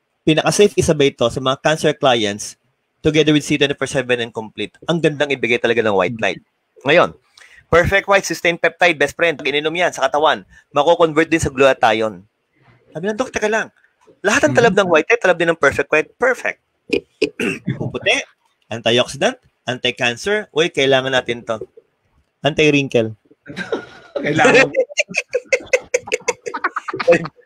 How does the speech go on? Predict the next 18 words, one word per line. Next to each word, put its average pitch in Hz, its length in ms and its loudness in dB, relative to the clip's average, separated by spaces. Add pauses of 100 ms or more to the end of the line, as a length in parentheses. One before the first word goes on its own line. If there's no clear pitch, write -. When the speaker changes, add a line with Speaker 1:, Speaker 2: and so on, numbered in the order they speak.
(100)
Speaker 1:
may 185 160 6
botox 185 540 4
effect. 180 420 2
Pasensya 135 440 -2
na 147 100 0
po, 175 140 -4
ah. 156 140 4
Speaker 2:
No. 151 120 -2 (140)
Speaker 1:
Bumabata 143 640 4
sa 151 100 -2
edad 143 220 0
namin, 143 420 2
eh, 135 60 0
no? 156 180 4 (320)
Pero 160 180 0
ito 175 200 -4
talaga, 170 300 2
may, 160 180 -2